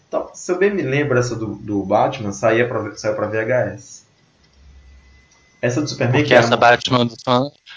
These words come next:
Speaker 2: a Ba-, a Batman do Fantasma, ó, a Máscara do Fantasma
Speaker 1: <laughs>
Speaker 2: é de noventa e três.
Speaker 1: É,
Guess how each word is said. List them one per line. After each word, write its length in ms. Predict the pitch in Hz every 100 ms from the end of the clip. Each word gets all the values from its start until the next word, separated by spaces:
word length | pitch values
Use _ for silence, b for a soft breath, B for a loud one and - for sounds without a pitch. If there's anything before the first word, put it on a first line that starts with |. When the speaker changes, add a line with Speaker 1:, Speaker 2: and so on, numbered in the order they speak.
| B
Speaker 2:
a 140 | - 95
Ba-, 220 | 98 110
a 120 | 107 95
Batman 500 | 98 95 - 101 95
do 80 |
Fantasma, 720 | 92 95 92 92 90 87 90 82 -
ó, 160 | 101 104 - B B B
a 100 | 101
Máscara 760 | 101 131 - - - 120 101 -
do 60 |
Fantasma 960 | - 110 - 117 98 - 120 107 104 - - -
Speaker 1:
<laughs> 220 | - -
Speaker 2:
é 100 | 113
de 100 | -
noventa 320 | 101 117 120
e 60 | 123
três. 560 | 123 107 95 - - - _ _ -
Speaker 1:
É, 420 | 180 185 170 170